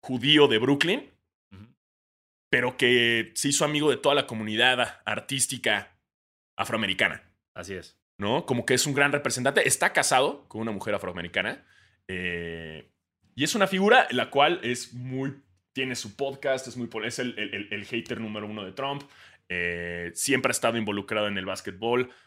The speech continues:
Speaker 1: Fan, muy fan de, de los Knicks.
Speaker 2: Ujú.
Speaker 1: Y este, y ya, empezamos por ahí, ¿no? Actor, seguro si lo googlean ahorita van a decir, "Ah, huevo, sí lo he visto".
Speaker 2: Sí.
Speaker 1: Em,
Speaker 2: Se empezó a hacer muy famoso en redes ranteando.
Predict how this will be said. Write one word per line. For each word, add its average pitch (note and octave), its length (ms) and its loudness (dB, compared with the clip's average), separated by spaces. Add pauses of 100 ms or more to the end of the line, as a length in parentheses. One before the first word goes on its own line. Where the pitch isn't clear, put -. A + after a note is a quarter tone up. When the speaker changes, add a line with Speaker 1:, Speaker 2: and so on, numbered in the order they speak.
(160)
Speaker 1:
Fan, A2+ 440 -2 (1200)
muy D3 300 6
fan G2+ 340 -2 (300)
de, D#2+ 340 -8
de E2+ 200 -12
los E2+ 220 -14
Knicks. D3 500 -10 (140)
Speaker 2:
Ujú. G#2 220 -20 (640)
Speaker 1:
Y F#2+ 180 -12
este, E2+ 840 -12
y G2+ 100 -6
ya, G2+ 220 -6
empezamos B2 380 -4
por G#2 140 -8
ahí, F#2+ 160 -8
¿no? A2+ 240 -8
Actor, C#3 360 -6
seguro A2+ 260 -4
si G#2+ 100 -6
lo G2 120 -2
googlean G#2+ 280 0
ahorita A2 320 2
van G#2 140 2
a - 20 -4
decir, G#2+ 200 -2
"Ah, B2 360 4
huevo, A#2 200 0
sí - 120 -8
lo G#2 80 -2
he G2 40 0
visto". F#2+ 200 -8 (220)
Speaker 2:
Sí. - 140 -16 (720)
Speaker 1:
Em, D#2+ 640 -16
Speaker 2:
Se B2+ 100 -8
empezó C3+ 260 -2
a - 20 2
hacer F#3+ 140 2
muy F#3 140 -2
famoso E3 300 -2
en D#3 100 -4
redes C#3 440 -2
ranteando. G2 680 -4